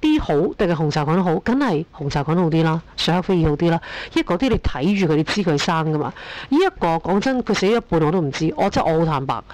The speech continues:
但係，噉你要出 trip，你冇辦法帶成支紅茶菌出去㗎嘛，因為嗰啲，即係你，呃，你入境人哋會未必畀你入㗎嘛，噉所以你就可以食咯。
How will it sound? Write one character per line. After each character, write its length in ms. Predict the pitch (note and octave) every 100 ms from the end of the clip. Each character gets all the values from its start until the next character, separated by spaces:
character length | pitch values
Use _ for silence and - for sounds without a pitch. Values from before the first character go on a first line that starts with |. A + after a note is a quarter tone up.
| - - -
但 200 | - G3+
係， 440 | G3 F#3+ G#3 A#3 D3+ - - -
噉 140 | D4
你 120 | C#4+
要 80 | G3+
出 160 | - C4
trip， 300 | - C4 A#3+ - -
你 120 | G3+
冇 140 | G3+ F3+
辦 120 | F#3+
法 100 | F#3+
帶 160 | F3+ E3+
成 280 | - C3
支 120 | D3+ A#3
紅 120 | D3
茶 160 | C#3+
菌 220 | C3 D3 F#3+
出 140 | A3+
去 180 | G3+ D#3+
㗎 100 | G3+
嘛， 160 | G3 G#3+
因 160 | C4
為 200 | B3+ D3 E3+ - - - - - - - - - - - - - - - - -
嗰 140 | G3
啲， 100 | C#4
即 420 | C4+ C4+ C4 - -
係 260 | - A#3+ F#3
你， 280 | F3 F3+
呃， 200 | - D#3+ D3 - - - - A3+
你 120 | A3+
入 180 | A3 F3 - -
境 260 | C3 A3
人 120 | G#3+
哋 100 | C#3
會 80 | D3+ E3+
未 140 | F#3 E3
必 100 | B3
畀 220 | D3 E3+
你 120 | G3
入 60 | D3 -
㗎 80 | F3+
嘛， 180 | F3+ D3+ - - -
噉 160 | F4+
所 220 | G4 A3+ C4+
以 60 |
你 100 | F#3
就 100 | D#3
可 180 | C#3 D#3+
以 260 | G#3 F#3 E3+ - -
食 240 | - - F3+
咯。 180 | G3+ G3+